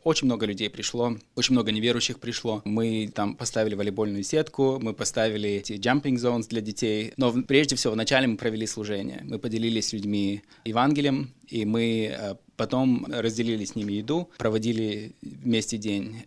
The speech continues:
В июне на День Отца мы сделали еще раз такой же пикник, и мы специально посвятили это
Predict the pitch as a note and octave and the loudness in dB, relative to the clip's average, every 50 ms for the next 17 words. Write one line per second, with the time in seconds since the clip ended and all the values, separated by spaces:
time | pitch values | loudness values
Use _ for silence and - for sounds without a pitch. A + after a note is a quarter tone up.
0 | - - A2+ A#2+ C#3 E3 F#3 G3 F3 D3 B2+ B2 A#2+ A2+ - _ - - - - | -8 0 4 6 6 6 6 4 4 4 4 2 0 -2 -6 _ -20 -20 -20 -20
1 | - _ - - A2 A2+ A2 G#2+ A2+ B2+ B2 A#2+ A#2+ - D3 C#3+ D3+ D3 C3 A#2+ | -20 _ -4 0 2 2 2 4 4 4 4 4 2 4 4 4 6 6 4 2
2 | G2+ - B2 B2 B2 A#2+ A2+ A#2 A2+ A#2 A#2+ A#2+ - - C#3 B2 A2+ G#2+ G#2+ - | 2 2 2 4 4 4 2 0 -2 -2 -2 -2 0 4 4 6 6 4 2 0
3 | - - B2 A2+ A2+ A#2 - A2+ - - C3+ C#3+ C#3+ - - - _ _ - - | -6 -2 0 0 0 -2 -4 -4 2 4 4 4 4 2 -6 -20 _ _ -20 -12
4 | - A#2 A#2 A#2 A#2+ B2 B2 B2 A#2+ A#2+ A2+ A2+ A2 - - - - - A#2+ - | -4 0 2 4 6 6 6 4 4 4 2 0 -2 -6 -10 -16 -10 -4 -4 -4
5 | - B2 - B2+ C3+ C3+ A#2+ B2 G#2 A2+ G#2+ - B2+ A#2+ A#2 A2+ A2 - - A2+ | -4 0 0 2 2 2 0 -2 -4 -6 -4 -2 0 2 4 2 2 2 2 2
6 | G#2 G#2 | 2 2